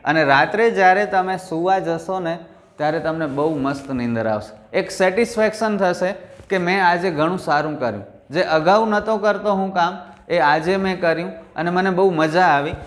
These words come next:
તો એક satisfaction સાથે તમે સૂઈ જશો અને બીજા દિવસે તમારામાં વધારે એનર્જી આવશે,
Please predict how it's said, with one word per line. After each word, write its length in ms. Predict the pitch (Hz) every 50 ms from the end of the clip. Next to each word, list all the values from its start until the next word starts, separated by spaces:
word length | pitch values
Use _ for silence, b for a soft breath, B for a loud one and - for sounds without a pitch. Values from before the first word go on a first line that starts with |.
| - - -
તો 80 | - 180
એક 160 | 185 185 185
satisfaction 800 | 185 185 170 175 175 208 202 - 208 202 202 202 208 214 202 202
સાથે 320 | 202 196 190 196 196 202
તમે 260 | 185 196 190 196 190
સૂઈ 240 | 185 185 180 180 185
જશો 400 | 180 180 190 185 185 190 190 196 - B B B B B B -
અને 180 | - 147 156
બીજા 420 | 143 139 143 151 160 156 202 220 220
દિવસે 340 | 208 220 202 180 139 139 123 113 - - - _ _
તમારામાં 520 | - 165 175 190 190 190 196 196 196 175 135
વધારે 400 | 143 147 147 165 185 196 202 226
એનર્જી 560 | 226 202 196 196 202 202 190 180 170 190 185
આવશે, 400 | 170 165 160 156 - - 175